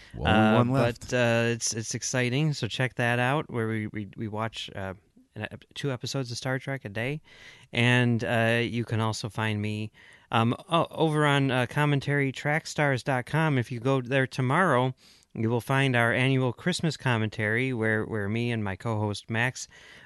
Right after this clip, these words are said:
Speaker 2: will be providing a commentary for a movie, which will be a surprise, but check back, uh, at tomorrow
Speaker 1: Cannot
Speaker 2: and, um,
Speaker 1: wait.
Speaker 2: and yeah, you'll, you'll see what that is. And then also, uh, you can find me, uh, this week, this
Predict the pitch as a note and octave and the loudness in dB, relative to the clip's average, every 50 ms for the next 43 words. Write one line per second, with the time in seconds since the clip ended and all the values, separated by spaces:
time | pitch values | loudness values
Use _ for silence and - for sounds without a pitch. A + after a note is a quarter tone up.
0 | - _ G#2+ A2 A2 A2 A2 G#2 G2+ G#2+ A2+ A2+ A2+ A2 - - - G#2 G#2 G#2+ | -12 _ 2 4 4 4 4 2 2 0 2 2 0 0 -2 -2 -2 0 2 2
1 | A#2 B2+ B2 A#2+ A2 G2 - B2 B2+ C3 C3 C3 A#2 - C#3 C3 C3 C#3 C#3 - | 4 4 2 2 0 -2 0 0 2 2 2 2 2 2 2 4 4 2 0 0
2 | C#3 B2+ A#2 A2+ C#3 F#3 A#3 G#3+ A#3+ A#3+ A#3+ B3 - - - - - - - _ | 0 0 0 0 0 0 -2 -2 -2 -4 -4 -6 -8 -12 -20 -20 -20 -20 -10 _
3 | - A3 - - A3+ A#3+ G#3+ A3+ A#3 A3 - - - - - G3 G#3 G3 F3 D3 | -2 -2 0 0 -2 -2 0 0 0 0 0 -2 -2 2 4 6 6 8 8 6
4 | A#2 G#2+ G2+ F#2+ B2 A#2+ A#2+ G#2+ - - E3+ E3+ - C#3 C#3 D3+ D3+ D#3 - - | 6 4 2 0 0 -2 -2 -2 0 0 0 0 4 4 6 6 6 6 2 -2
5 | - - - C3 B2+ C3 C3+ C3 C3 C3 C3 C3 A2+ - A#2+ A#2 - - - B2+ | -8 -2 2 4 6 6 6 6 6 6 6 4 4 2 2 0 0 0 0 2
6 | C3 C3+ C#3 C#3 C#3 C#3+ C#3+ D3 A#2 A#2 A#2 A2+ A#2+ B2 B2+ B2 B2+ A#2+ B2+ A#2+ | 2 4 4 6 6 6 6 6 6 6 6 6 6 6 2 0 0 2 2 2
7 | A#2+ B2 B2 B2 - D#2+ D#2+ - - - - - - - - - - _ _ - | 4 4 4 4 2 2 0 -2 -4 -10 -18 -20 -20 -20 -20 -20 -20 _ _ -2
8 | A#2 A#2+ A#2 A#2 C3+ C#3+ B2+ G#2+ F#2+ F2+ F#2+ G2 G#2+ A2 A2 G#2+ A2 G#2+ G2 - | -2 -2 0 2 2 4 4 4 2 0 -2 -4 -6 -4 -4 -2 -2 -4 -4 -4
9 | - A#2+ A2 G#2+ G2+ - A#2+ A#2+ A#2+ A2+ G2 G2 G2+ G2+ - - - - - - | -4 -2 -4 -2 -2 0 0 2 2 2 0 -2 -4 -6 -8 -12 -14 -20 -20 -20
10 | - - _ - B2+ C3+ C#3+ C#3+ D#3 D#3 D3+ D3+ D3+ D3 - - C#3+ D3 C#3 - | -20 -12 _ 0 2 4 4 6 6 6 4 4 2 0 0 0 0 0 0 2
11 | - D#3 D3 C#3+ C#3 C3+ C3+ - G#2+ B2 B2 B2 B2+ B2+ - C3 A#2+ G#2+ - - | 2 2 2 2 2 2 0 0 0 0 0 0 -2 -2 -2 -2 -2 -2 -2 -2
12 | C3 B2+ B2+ B2+ B2 B2 B2 B2 A#2+ A#2+ - - - - - - - - - A#2+ | -2 0 0 0 0 0 0 -2 -2 -4 -6 -12 -20 -20 -20 -20 -6 -2 0 2
13 | A#2+ G2 - - C3+ E3+ - - - C#3+ D3 D3+ C#3+ - - C3 C3+ B2 - | 2 0 -2 -2 -2 -2 -2 -2 -2 -2 -2 -2 -2 -6 -6 -6 -6 -6 -6